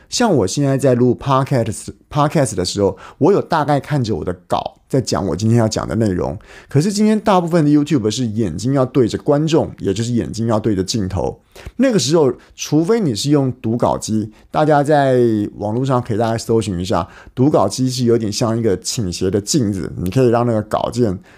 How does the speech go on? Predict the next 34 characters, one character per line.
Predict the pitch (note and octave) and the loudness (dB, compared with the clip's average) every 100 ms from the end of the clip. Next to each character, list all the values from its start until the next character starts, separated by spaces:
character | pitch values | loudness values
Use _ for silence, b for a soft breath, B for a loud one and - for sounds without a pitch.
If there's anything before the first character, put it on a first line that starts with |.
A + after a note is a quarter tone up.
| b | b
从 | - A#2+ A#2 | -6 -2 0
那 | |
个 | A#2+ | 0
镜 | A2+ D3+ | 2 2
子 | G#2 | 2
里 | F2 | -2
面 | G2+ A#2 F#2+ - | 0 0 0 -6
反 | - - - | -8 -6 -2
射 | A#2+ | 0
出 | G#2+ A2 | 0 0
来， | D#2+ E2 | 0 -2
而 | - C#3 | 0 2
把， | C#3 C3+ D#2+ - - | 2 0 0 -4 -8
把 | - E2+ | -4 -2
这 | B2+ | -2
个 | A2 | -2
摄 | - E3+ | 2 0
影 | G2+ | 0
机， | F#2 G#2+ A2+ | -4 -6 -6
不 | A2 | -2
论 | B2+ A2 | 0 0
你 | |
是 | F#2+ G#2+ | -2 -2
用 | A2 | -2
手 | G#2+ - B1+ | -2 -2 -4
机 | - A#2+ A2 | -4 -4 0
也 | G#2+ | 0
好， | G#2 C2 | 0 -2
或 | - | -2
是 | G#2 | -6
单 | - A#2+ | -2 0
眼 | A#2 F2 | 0 -2
也 | E2+ | -4
好， | F2 F#2+ | -2 -4